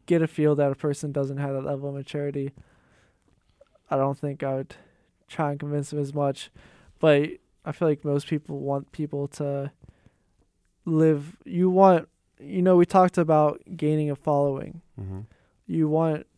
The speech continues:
Speaker 1: people to follow the same thing you follow, 'cause then it's a better chance that the thing you follow will become the authority.
Speaker 2: That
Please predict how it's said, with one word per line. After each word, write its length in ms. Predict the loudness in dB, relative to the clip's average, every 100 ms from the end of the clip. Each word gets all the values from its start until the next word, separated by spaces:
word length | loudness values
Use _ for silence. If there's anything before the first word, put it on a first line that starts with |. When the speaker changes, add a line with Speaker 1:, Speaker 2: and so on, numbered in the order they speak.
| _
Speaker 1:
people 420 | -6 -4 -4 -4
to 120 | -8
follow 320 | -8 -2 -2 -2
the 80 |
same 220 | -4 -6 -6
thing 180 | -6
you 140 | -4 -4
follow, 280 | -6 -8 -8
'cause 200 | -10 -10
then 80 |
it's 100 | -10 -10
a 40 |
better 240 | -8 -8
chance 260 | -8 -10 -10
that 200 | -12 -14
the 60 | _
thing 280 | -10 -10 -6
you 180 | -6
follow 480 | -6 -6 -4 -4 -6 -12 _ _ _ -8
will 120 | -6
become 560 | -6 -6 -6 -6 -12 -16 _ _ _ _ _
the 80 | -10
authority. 640 | -10 -4 -2 -2 -2 -8 -14 _ _ _ _ _ -2
Speaker 2:
That 160 | 2